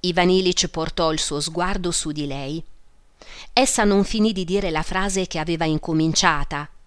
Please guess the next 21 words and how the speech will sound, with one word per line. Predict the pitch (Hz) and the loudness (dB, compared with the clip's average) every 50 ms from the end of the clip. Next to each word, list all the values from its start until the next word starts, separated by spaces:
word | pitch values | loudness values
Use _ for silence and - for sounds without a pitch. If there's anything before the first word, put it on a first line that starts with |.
| - | -8
tale | - 165 156 156 160 160 160 | -4 -2 -2 0 0 0 0
era | 165 170 165 | 0 0 -2
lo | 156 151 151 156 | -2 -2 -4 -4
sdegno, | 147 143 170 175 180 165 160 151 147 143 143 147 | -4 0 2 4 4 4 4 2 0 -2 -4 -4
specialmente | - - - 139 - - 139 139 160 175 170 165 147 | -4 -4 -4 -4 -2 -2 0 2 4 4 4 4 0
verso | 139 143 143 - - - 160 | -4 -4 -4 -4 -2 -4 -2
di | 156 180 185 | -2 0 0
lei, | 180 151 139 139 143 156 165 - - - - - - - - | 0 0 -2 -2 -4 -4 -6 -8 -10 -16 -18 -18 -18 -14 -4
che | - 214 | -2 0
traspariva | 196 - 208 208 - - - 190 202 220 196 202 | 0 0 0 0 0 -2 -4 -2 -2 -2 0 0
in | 190 175 | 0 0
quello | - - 165 160 165 156 | 0 -2 -2 -2 -2 -4
sguardo. | 147 - - 156 135 139 151 151 143 147 156 156 170 - - _ _ _ - - - - - - _ _ _ _ - _ - _ _ - - - - - - - - - - _ _ _ _ _ _ - - - | -4 -6 -6 -6 -6 -6 -6 -6 -6 -6 -6 -6 -8 -12 -18 _ _ _ -20 -20 -20 -20 -20 -20 _ _ _ _ -20 _ -20 _ _ -20 -20 -20 -20 -20 -20 -20 -20 -20 -20 _ _ _ _ _ _ -20 -2 4
"Per | - 220 220 | 6 6 8
amore | 220 220 220 233 233 220 202 | 10 10 10 8 8 6 4
di | 175 180 | 2 -2
Cristo, | - - 160 151 151 - - - - 160 156 160 - - - - - - | -4 -4 -4 -4 -4 -4 -6 -4 -4 -6 -6 -6 -10 -12 -18 -16 -10 -4
lasciami | 220 226 233 240 - - 226 214 208 202 | -2 0 4 6 8 8 8 8 8 8
morire | 202 202 202 202 240 277 247 233 | 8 6 6 6 4 4 2 4
in | 214 208 202 185 | 4 4 4 4
pace", | - 226 196 160 143 - - - 139 135 - | 4 2 2 2 2 0 0 0 -2 -6 -8